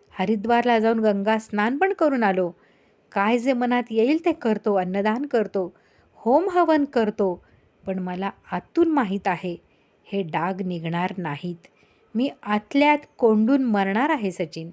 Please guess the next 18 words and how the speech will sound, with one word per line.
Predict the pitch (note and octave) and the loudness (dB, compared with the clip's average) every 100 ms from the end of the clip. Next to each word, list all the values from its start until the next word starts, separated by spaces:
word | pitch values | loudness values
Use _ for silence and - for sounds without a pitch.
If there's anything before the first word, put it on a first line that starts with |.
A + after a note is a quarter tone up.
| - _ _ _ _ _ _ _ _ _ _ _ _ _ _ | -18 _ _ _ _ _ _ _ _ _ _ _ _ _ _
मी | A#3+ | -4
पत्रिकेवर | C4 G#3+ - G3 G3+ F#3 F#3 F#3 | 0 0 0 0 0 0 -2 -2
नजर | E3+ D3+ E3 D#3 | -4 -4 -6 -6
टाकली. | D#3 - D#3+ - _ _ _ _ | -10 -10 -12 -14 _ _ _ _
शनी | - - G#3 F#3+ A3 | -20 -10 -4 -2 -2
महादशा | B3 F#3 D3+ F3 D#3+ E3 - | -2 -4 -4 -6 -6 -8 -10
सुरू | F3 - C4 D4 C#4+ | -12 -8 -2 0 0
होऊन | F3+ E3+ E3+ _ - _ _ - D3 | -2 -8 -10 _ -20 _ _ -18 -10
जेमतेम | F3 F3+ F3+ E3+ A3+ F#3 - - - - - - - | -4 -2 -4 0 0 0 -4 -20 -20 -20 -20 -20 -8
सहा | F#3+ E3+ G#3 | -6 -4 -2
महिनेच | F#3 E3+ D#3+ F3 F#3 | -2 -4 -4 -6 -6
झाले | - - E3 | -8 -12 -8
होते. | E3 D#3 D#3+ - _ _ _ _ _ | -8 -10 -16 -18 _ _ _ _ _
शनी | - D4 F4 | -4 0 2
महाराजांचा | E4 C4+ B3 A3+ A3+ G#3+ A#3 - | 2 2 2 2 0 -2 -4 -4
अंमल | G#3+ G3+ B3+ G4 | -2 0 2 0
सुरू | F#4+ D#4+ B3+ | 0 -2 -2
झाल्यावर | A3 F3+ F#3+ F#3 F#3 | -4 -4 -2 0 -2